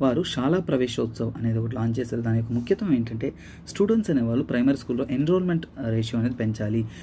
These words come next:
ఎన్రోల్‌మెంట్‌ని ఇంకా increase చేయాలి అనే దానికోసమే ఈ యొక్క scheme లాంటిది launch చేశారు. అలాగే ట్వంటీ ట్వంటీ త్రీ యొక్క జీ twenty summit అనేది జమ్మూ and కాశ్మీర్లో జరగబోతుంది. జీ ట్వంటీ అంటే, అంటే ప్రపంచవ్యాప్తంగా ఉన్న top most ఎకనా-, major ఎకనామీస్ అయిన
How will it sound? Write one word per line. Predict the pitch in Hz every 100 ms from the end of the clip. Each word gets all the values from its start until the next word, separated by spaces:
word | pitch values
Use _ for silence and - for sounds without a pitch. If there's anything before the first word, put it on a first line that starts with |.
| - -
ఎన్రోల్‌మెంట్‌ని | 139 170 180 170 123 139
ఇంకా | 123 135 120
increase | 120 156 156 -
చేయాలి | 117 117 117
అనే | 113
దానికోసమే | 113 110 113 156 247 262
ఈ | 123
యొక్క | 117 -
scheme | - 120 120
లాంటిది | 113 107 226 285
launch | 113 104
చేశారు. | 107 - - - - - - -
అలాగే | 117 120
ట్వంటీ | 185 139 160 226
ట్వంటీ | 220 185
త్రీ | 165
యొక్క | 135 117 123 120
జీ | 123 196
twenty | 196 165 165 156
summit | 117 131 -
అనేది | 113 107 147 160 - -
జమ్మూ | 120 147 202 254
and | 185
కాశ్మీర్లో | 139 120 117 123
జరగబోతుంది. | 180 117 110 110 85 95 113
జీ | 156 175
ట్వంటీ | 185 165
అంటే, | 156 113
అంటే | 113
ప్రపంచవ్యాప్తంగా | 120 139 165 180 175 135 127 123 113
ఉన్న | 110 - - - -
top | 170 175 190 180 120
most | 120 123 127 - - - - -
ఎకనా-, | - 131 113
major | 139 170 180 -
ఎకనామీస్ | 135 127 120 120
అయిన | 120 110